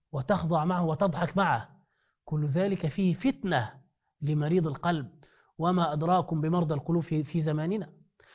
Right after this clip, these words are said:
إذا كان في زمن الصحابة الكرام وهم أطهر القلوب، قال الله: "وإذا سألتموهن متاعاً فاسألوهن من وراء حجاب، ذلك، ذلكم أطهر لقلوبكم وقلوبهن". ذلكم،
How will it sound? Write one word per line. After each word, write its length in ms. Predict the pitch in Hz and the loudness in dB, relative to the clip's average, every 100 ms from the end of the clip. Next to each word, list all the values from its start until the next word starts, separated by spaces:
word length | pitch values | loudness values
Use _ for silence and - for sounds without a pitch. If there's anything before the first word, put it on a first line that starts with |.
| - - | -14 -2
إذا 160 | 170 185 | 2 4
كان 240 | 269 247 | 4 4
في 160 | 208 202 | 2 2
زمن 240 | 233 214 | 2 2
الصحابة 500 | 190 - 160 208 180 175 | 0 -2 0 2 2 0
الكرام 680 | - 170 170 202 160 113 - _ _ _ _ - | -2 2 4 4 2 -2 -10 _ _ _ _ -6
وهم 300 | 151 180 190 | 2 4 4
أطهر 360 | 240 247 185 170 | 2 2 4 2
القلوب، 480 | 143 165 196 175 - | 2 2 4 2 2
قال 200 | 202 185 | 2 4
الله: 580 | 156 156 180 175 202 - - _ _ | 4 2 2 2 -2 -8 -20 _ _
"وإذا 360 | 160 175 180 185 | -2 2 4 4
سألتموهن 880 | 170 180 180 - 185 185 226 226 208 | 2 0 0 2 4 4 4 4 4
متاعاً 640 | 196 233 233 175 151 123 - - _ | 4 6 8 8 4 -2 -10 -20 _
فاسألوهن 800 | - 180 - 190 202 202 269 220 | 0 0 2 6 8 8 8 8
من 100 | 202 | 8
وراء 320 | 196 220 180 | 8 8 6
حجاب، 500 | 170 185 170 147 - - - _ _ _ _ _ _ - | 2 4 4 2 0 -18 -20 _ _ _ _ _ _ -2
ذلك، 600 | 160 202 226 - 220 202 - | 4 6 4 2 -2 -2 -2
ذلكم 440 | 165 196 240 202 | 2 4 2 -2
أطهر 400 | 180 175 202 220 | -2 0 2 4
لقلوبكم 680 | 196 185 190 185 185 - 190 | 2 4 6 6 6 2 2
وقلوبهن". 760 | 180 180 175 165 170 196 131 98 - _ _ _ _ _ _ 139 | 2 4 4 4 2 -2 -4 -10 -16 _ _ _ _ _ _ -2
ذلكم، 580 | 139 147 196 247 247 | 2 2 2 2 0